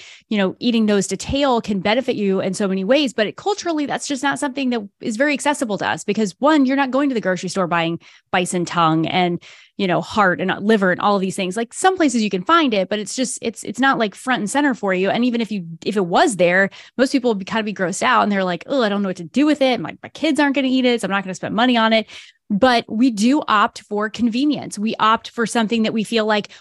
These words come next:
we, we have control, or we have some type, some level of understanding. So if it says, "Okay, well, it's packaged, it's, you know, it could sit on a shelf for five years and still be fine to eat, but,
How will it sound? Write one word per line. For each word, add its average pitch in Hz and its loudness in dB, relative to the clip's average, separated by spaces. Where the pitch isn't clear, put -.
we, 233 2
we 233 2
have 214 -2
control, 208 0
or 208 -2
we 196 -2
have 196 -2
some 240 -2
type, 226 -2
some 285 0
level 226 -2
of 202 -2
understanding. 196 0
So 220 -2
if 202 -4
it 196 -8
says, 208 0
"Okay, 285 2
well, 226 2
it's 202 -4
packaged, 226 0
it's, - -12
you 214 0
know, 185 4
it 190 -2
could 220 -2
sit 269 0
on 254 4
a 226 -2
shelf 254 2
for 202 -4
five 247 2
years 220 4
and 190 -2
still - 4
be 233 4
fine 220 2
to 202 -2
eat, 240 0
but, - 2